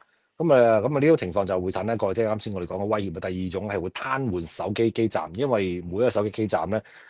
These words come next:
佢有一個固定嘅嗰個，嗰個，嗰個，即係我哋講接通數呢。所以你見到點解美國好似 Verizon 啊、T-Mobile 啊，同埋一個我哋講N T A、T N T呢，噉佢自己會，呃，生成好多嗰種叫子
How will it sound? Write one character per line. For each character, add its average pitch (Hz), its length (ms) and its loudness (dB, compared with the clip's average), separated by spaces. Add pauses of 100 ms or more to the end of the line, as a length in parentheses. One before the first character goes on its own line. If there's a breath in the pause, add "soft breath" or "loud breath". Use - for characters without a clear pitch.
佢 110 100 2
有 127 140 8
一 - 0 -
個 - 20 -2
固 98 240 -2
定 85 180 -2
嘅 85 420 -4
嗰 104 180 -4
個， 90 80 -4
嗰 90 240 -4
個， 98 100 -2
嗰 87 400 -2
個， 92 80 2
即 113 120 2
係 - 20 0
我 98 80 0
哋 - 20 -4
講 101 100 0
接 85 140 -4
通 113 180 -2
數 82 220 -2
呢。 92 140 -4
所 147 180 4
以 170 40 6
你 151 80 6
見 120 180 0
到 139 100 4
點 143 140 0
解 135 220 6
美 113 120 4
國 107 140 6
好 110 120 4
似 123 60 4
Verizon 104 560 2
啊、 98 240 -2 (320 loud breath)
T-Mobile 143 640 4
啊， 101 140 6
同 98 120 -2
埋 87 160 0
一 110 40 0
個 104 180 8
我 98 160 4
哋 98 60 0
講 104 280 2
N 110 140 0
T 113 140 -2
A、 123 120 2
T 127 200 2
N 90 100 2
T 113 160 0
呢， 113 220 6
噉 113 80 0
佢 92 240 0
自 - 120 -8
己 92 140 -2
會， 90 320 0 (280 loud breath)
呃， 92 100 -6
生 143 240 0
成 - 160 -4
好 92 180 -4
多 117 200 6
嗰 120 80 4
種 113 120 2
叫 101 120 -2
子 - 220 -10